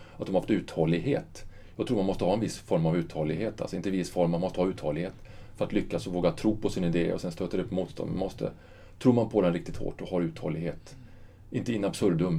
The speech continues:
men, eh, man måste... Och det tycker jag vi har, vi har haft också nu. Vi är på väg. Eh, jag tror att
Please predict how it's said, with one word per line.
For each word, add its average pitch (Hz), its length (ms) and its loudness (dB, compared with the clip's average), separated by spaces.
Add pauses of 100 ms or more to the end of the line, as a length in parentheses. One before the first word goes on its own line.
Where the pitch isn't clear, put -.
men, 87 240 2
eh, 82 80 0 (880)
man 104 100 -4
måste... 107 340 -4 (720)
Och - 80 2
det 104 60 4
tycker 107 280 0
jag 101 60 4
vi 104 100 2
har, 98 180 0
vi 101 100 0
har 92 60 0
haft - 260 0
också - 320 -4
nu. 85 240 0 (180)
Vi 101 60 -2
är 98 40 -2
på 104 100 0
väg. 107 500 0
Eh, 82 280 -2
jag 85 120 -6
tror 104 120 -4
att 107 120 -10